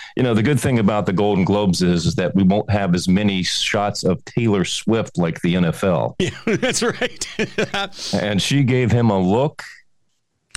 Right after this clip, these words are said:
Speaker 2: Well, they,
Speaker 1: that
Speaker 2: they, they
Speaker 1: could
Speaker 2: cut
Speaker 1: melt
Speaker 2: immediately
Speaker 1: ice.
Speaker 2: to Taylor Swift as she's sitting at the table. And
Speaker 1: sipping her champagne.
Speaker 2: if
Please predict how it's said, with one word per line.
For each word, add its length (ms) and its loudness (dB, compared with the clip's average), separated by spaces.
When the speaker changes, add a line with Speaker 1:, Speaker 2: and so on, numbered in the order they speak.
Speaker 2:
Well, 160 0
they, 120 0
Speaker 1:
that 120 -2
Speaker 2:
they, 120 -2
they 280 2
Speaker 1:
could 100 2
Speaker 2:
cut 280 -2
Speaker 1:
melt 0 -
Speaker 2:
immediately 540 4
Speaker 1:
ice. 560 0
Speaker 2:
to 80 0
Taylor 420 -2
Swift 540 -4
as 380 -2
she's 240 0
sitting 260 -2
at 100 -4
the 60 -8
table. 460 -6
And 420 0
Speaker 1:
sipping 360 0
her 180 0
champagne. 840 0
Speaker 2:
if 260 -4